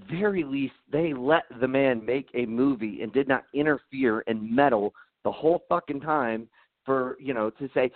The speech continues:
"Oh, no, no, we can't do that. We can't do this. We can't do that. Like, we gotta take this out."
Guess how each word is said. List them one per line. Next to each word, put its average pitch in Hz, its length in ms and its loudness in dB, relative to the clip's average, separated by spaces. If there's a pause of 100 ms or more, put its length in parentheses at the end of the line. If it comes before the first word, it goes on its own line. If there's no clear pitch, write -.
(140)
"Oh, 170 160 -4
no, 170 160 -2
no, 170 100 -2
we 160 200 -4
can't 165 240 -10
do 139 100 -6
that. 135 200 6
We 135 100 -4
can't 180 200 -8
do 156 80 -14
this. 147 200 2
We - 180 -6
can't 170 100 -2
do 147 140 -16
that. 143 260 4 (200)
Like, 135 100 0
we 151 80 0
gotta 180 140 4
take 165 220 -2
this 165 200 0
out." 135 300 2